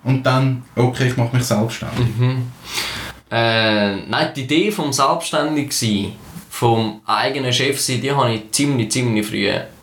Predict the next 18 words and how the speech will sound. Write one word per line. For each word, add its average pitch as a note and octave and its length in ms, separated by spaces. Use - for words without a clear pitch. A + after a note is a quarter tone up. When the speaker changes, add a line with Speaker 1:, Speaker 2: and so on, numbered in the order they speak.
Speaker 2:
gemerkt. G#2+ 320
Speaker 1:
Mhm. - 80
Speaker 2:
Die B2+ 80
habe D3+ 160
ich B2+ 40
schon B2 140
in A2 60
der A2 100
Lehre A2 260
gehabt. - 320
Speaker 1:
Ja. G#2 140
Speaker 2:
Weil A#2 140
ich C#3+ 80
habe D3 140
in B2 60
der B2 100
Lehre, B2 320
äh, A2 220